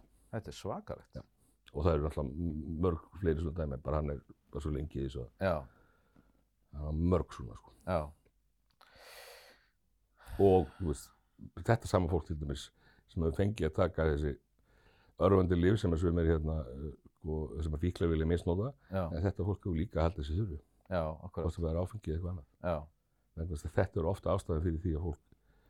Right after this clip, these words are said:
Speaker 1: Fer
Speaker 2: leiðist
Speaker 1: í
Speaker 2: út, já.
Speaker 1: þessi deyjandi
Speaker 2: Það er að
Speaker 1: lyf.
Speaker 2: vísu ekki bara, sko, A D H D sem slíkt, það er miklu líklegra ef það eru einhverjar hegðunarraskanir með.
Speaker 1: Já.
Speaker 2: Þær auka líkurnar verulega,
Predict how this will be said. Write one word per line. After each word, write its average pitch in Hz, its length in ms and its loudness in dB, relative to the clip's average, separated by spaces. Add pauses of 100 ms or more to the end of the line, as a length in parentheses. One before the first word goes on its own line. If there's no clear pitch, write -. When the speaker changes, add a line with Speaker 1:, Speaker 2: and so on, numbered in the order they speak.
(340)
Speaker 1:
Fer 117 200 4
Speaker 2:
leiðist 95 340 6
Speaker 1:
í 92 40 0
Speaker 2:
út, 95 100 -2
já. 90 160 -4
Speaker 1:
þessi 101 200 0
deyjandi 95 260 2
Speaker 2:
Það 87 80 8
er 90 60 8
að - 20 8
Speaker 1:
lyf. 92 80 8
Speaker 2:
vísu 98 180 4
ekki 110 240 2
bara, 107 300 8 (720)
sko, - 240 0 (260)
A 98 40 2
D 113 120 4
H 104 100 10
D 107 120 0
sem 95 120 4
slíkt, - 340 -2
það 92 260 6
er 92 60 6 (400)
miklu 90 260 0
líklegra 113 480 2 (120)
ef 98 60 0
það 98 180 2
eru 98 120 2
einhverjar 92 300 -4 (160)
hegðunarraskanir 127 680 2
með. 127 140 -4 (360)
Speaker 1:
Já. 87 120 -4 (600)
Speaker 2:
Þær 104 300 4 (120)
auka 120 180 2
líkurnar 120 360 2
verulega, 123 320 0